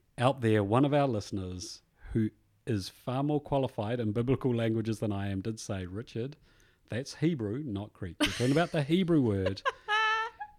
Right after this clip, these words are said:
Speaker 1: Uh, and you're touching on the wrong thing. So I just wanna clear that up for everyone. In all humility,
Speaker 2: Mm.
Speaker 1: I was wrong. <laughs>
Speaker 2: Yep.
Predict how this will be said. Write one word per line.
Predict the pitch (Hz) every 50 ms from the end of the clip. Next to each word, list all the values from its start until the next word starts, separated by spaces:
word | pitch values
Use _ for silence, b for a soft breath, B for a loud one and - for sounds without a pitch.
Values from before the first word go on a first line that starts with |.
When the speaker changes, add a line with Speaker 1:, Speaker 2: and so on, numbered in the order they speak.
| _ - -
Speaker 1:
Uh, | 104 104 101 101 104 107 107
and | 107 104
you're | 104 101
touching | 101 - - 135 - - - 113
on | 107 101 98
the | 98 95
wrong | 95 95 95
thing. | - - 95 92 -
So | - 120 120
I | 120 120 117
just | 113 110 139 147 139 -
wanna | 165 160 156 156
clear | 151 - 160 156 165 165
that | 180 180
up | 175 170 165 -
for | - 180 180
everyone. | 175 160 160 151 143 143 135 131 131 127 127 127 131 127 B B B B B
In | - 113 113
all | 131 139 156 170
humility, | 151 - 170 156 139 123 123 120 110 - - 110 104 104 101 101 98 104
Speaker 2:
Mm. | - 214 - 95
Speaker 1:
I | 92 95 95 95
was | 92 92 92 92 92 92 - - - - - -
wrong. | 98 92 87 82 85 85 87 92 110 139 170 190 -
<laughs> | - - 185
Speaker 2:
Yep. | 175 160 147 -